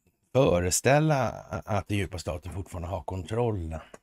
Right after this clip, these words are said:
Men som sagt, man får tänka sig för, alltså, när man resonerar kring det här. Det verkar ju som att det, det, det, ja. <clears throat> Det här med att han inte skulle ha varit medveten om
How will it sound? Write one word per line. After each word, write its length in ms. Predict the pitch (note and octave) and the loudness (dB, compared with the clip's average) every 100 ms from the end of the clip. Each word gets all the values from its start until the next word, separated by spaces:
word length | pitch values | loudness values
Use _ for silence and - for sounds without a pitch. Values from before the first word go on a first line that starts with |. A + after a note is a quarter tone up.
| _ _ _ _ _ _ _ _ _ _ - | _ _ _ _ _ _ _ _ _ _ -12
Men 140 | G#2 | -8
som 120 | F#2+ G2+ | -6 -2
sagt, 240 | A2+ - | -4 -2
man 160 | A2 G#2 | -4 -4
får 140 | - | -6
tänka 600 | - C#3+ B2+ F2+ - C3+ | -2 0 0 -4 -6 -4
sig 160 | - B2 | -2 -4
för, 320 | - - E2+ | -4 -4 -4
alltså, 300 | G#2+ G#2 F#2 | -4 -6 -4
när 60 | F#2+ | -2
man 220 | F#2+ F2+ _ _ _ _ _ _ _ _ _ _ _ _ _ _ _ - | -2 -4 _ _ _ _ _ _ _ _ _ _ _ _ _ _ _ -2
resonerar 760 | G#2+ F2+ - G2+ F#2 F#2 F#2+ | 0 2 0 2 2 2 0
kring 300 | F#2 F#2+ F#2+ | -2 -4 -4
det 60 | F#2 | -4
här. 140 | F#2+ | -2
Det 80 | G2 | 2
verkar 380 | A#2+ C3+ F#2 A2+ | 6 6 4 -2
ju 60 | |
som 200 | G#2+ G#2+ | -2 -2
att 140 | G#2 - | -2 -2
det, 120 | A2 | -4
det, 280 | G#2+ - G2 | -4 -6 0
det, 380 | A#2 A#2 A2 A2+ _ _ _ _ _ | 4 4 2 -2 _ _ _ _ _
ja. 480 | A#2 G#2 D#2+ E2 G#2 - _ _ _ _ _ _ _ _ _ _ _ _ | -4 -2 -2 -6 -8 -10 _ _ _ _ _ _ _ _ _ _ _ _
<clears throat> 80 | - - - - - | -2 0 -6 -8 -6
Det 140 | B2 | 4
här 140 | C3+ C#3 | 6 6
med 140 | C3 | 4
att 100 | B2+ | 0
han 160 | A#2+ A#2 _ _ _ _ _ - _ | -2 -4 _ _ _ _ _ -20 _
inte 240 | B2+ C3+ - | 0 0 0
skulle 200 | A#2+ A2+ | 4 6
ha 40 | |
varit 220 | G#2+ G#2+ | 6 2
medveten 1080 | G#2 C#3 F#3+ G#2 E2+ F#2 C3+ F#3 - F#3+ F3+ | 2 4 4 2 0 2 2 2 -2 0 0
om 420 | F#2 F#2 F#2 F2+ | 0 0 2 -2